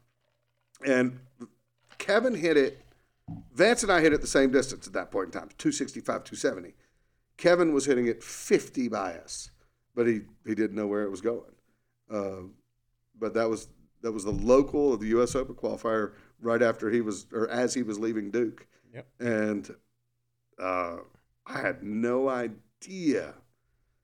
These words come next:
Speaker 1: that guy was gonna win on the P G A Tour as many times or be as successful as he has been. Um,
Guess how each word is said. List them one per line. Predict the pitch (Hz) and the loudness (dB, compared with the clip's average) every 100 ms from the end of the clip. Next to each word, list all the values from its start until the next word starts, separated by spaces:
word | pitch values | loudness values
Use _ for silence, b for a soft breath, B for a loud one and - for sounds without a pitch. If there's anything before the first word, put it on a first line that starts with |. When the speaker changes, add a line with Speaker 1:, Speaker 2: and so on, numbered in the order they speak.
| _ _ _ | _ _ _
Speaker 1:
that | 135 120 123 | -2 -2 -4
guy | 101 90 | -6 -6
was | 85 | -8
gonna | 87 90 82 | -8 -8 -6
win | 85 | -10
on | 80 | -12
the | 82 | -10
P | 92 | -10
G | - 80 | -10 -12
A | 78 | -10
Tour | - 87 | -8 -10
as | - | -10
many | 80 78 | -14 -12
times | - 87 87 90 | -10 -10 -12 -14
or | 90 | -16
be | 98 95 | -8 -6
as | 82 | -6
successful | 110 - 95 - 85 | -10 -12 -14 -14 -14
as | 87 | -10
he | 85 | -12
has | - | -10
been. | 82 76 - _ _ _ _ | -14 -14 -20 _ _ _ _
Um, | 95 82 76 - | -8 -8 -8 -14